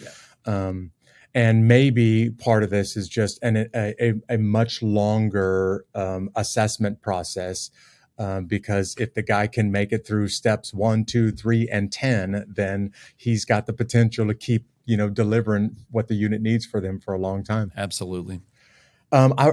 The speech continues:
Speaker 2: I wanna go back in just a few minutes to your son, um, because on Veterans Day weekend, I think it's a really big deal that you came to Fort Benning, Georgia to see your son. Um, but before we get to that, man, I gotta tell you, there's a moment.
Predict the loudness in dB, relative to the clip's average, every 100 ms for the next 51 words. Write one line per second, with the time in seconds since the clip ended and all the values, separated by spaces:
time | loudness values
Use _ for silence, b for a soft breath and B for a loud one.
0 | 4 4 4 4 4 4 2 2 0 0
1 | 0 -2 -2 2 2 2 -2 -6 -4 0
2 | 0 -2 -2 0 0 -2 -6 -6 -2 -2
3 | -2 -4 -2 -2 0 2 2 0 -2 -2
4 | -2 -4 0 0 0 0 -2 -4 -4 -2
5 | -2 -2 -2 0 -2 -2 -4 -4 -6 -2
6 | -2 -4 -6 -8 -6 -4 -2 -2 -8 -8
7 | -4 -2 -2 -4 -8 -10 -6 -4 -4 -2
8 | -4 -4 -6 -4 -6 -6 -8 -6 -6 -6
9 | -8 -8 -6 -4 -6 b b b b b
10 | -2 2 4 4 2 4 8 8 8 0
11 | 2 0 2 2 2 2 4 4 4 2
12 | 4 6 4 2 4 6 6 6 6 6
13 | 6 4 2